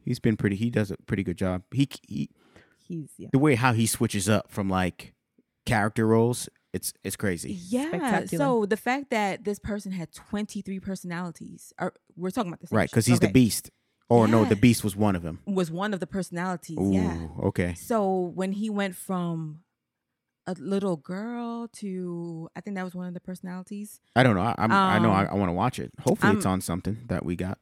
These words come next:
Speaker 3: Oh, it's, I think it's still on Netflix. And if it's not on
Speaker 1: What?
Speaker 3: Netflix, it's
Speaker 2: I
Speaker 3: on,
Speaker 2: mean,
Speaker 3: on
Speaker 2: it'll be,
Speaker 3: Prime.
Speaker 2: it'll be on T V too with, um, Xfinity. It should
Speaker 3: Ye-,
Speaker 2: be, like, on demand
Speaker 3: yeah,
Speaker 2: through,
Speaker 3: I
Speaker 2: like,
Speaker 3: definitely saw
Speaker 2: F X
Speaker 3: it
Speaker 2: or
Speaker 3: as I was,
Speaker 2: something.
Speaker 3: like, browsing recently,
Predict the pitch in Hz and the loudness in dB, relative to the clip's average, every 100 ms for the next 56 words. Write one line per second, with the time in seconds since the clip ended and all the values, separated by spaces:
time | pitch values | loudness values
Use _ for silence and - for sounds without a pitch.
0 | - 508 539 339 - - - 494 - 277 | -2 0 2 -2 -2 -4 -4 -4 -4 -2
1 | 240 180 180 - 185 190 170 185 175 208 | -2 -2 -4 -4 -4 -4 -4 -6 -4 -4
2 | 233 208 554 554 214 180 - 226 - 311 | 4 4 4 2 -2 -6 0 2 2 0
3 | 320 262 285 - - 190 175 208 - - | -2 0 0 2 4 6 4 2 -2 2
4 | 294 302 302 269 247 269 254 254 233 269 | 2 4 0 0 -2 -4 -4 -6 -4 -2
5 | 277 226 214 220 208 202 208 - 220 240 | 0 0 0 -2 -2 -2 -6 -6 -6 -4
6 | 196 196 196 208 202 - 185 196 185 185 | -4 -4 -4 -2 -2 -2 -2 0 0 2
7 | 190 175 208 196 226 175 240 277 - 196 | 4 4 4 6 6 6 2 0 2 2
8 | 196 185 175 180 185 190 185 170 165 170 | 4 4 4 2 2 4 2 2 0 -2
9 | 160 156 170 170 170 165 160 165 156 165 | -6 -4 -2 0 -2 -4 -6 -8 -10 -8
10 | 156 | -10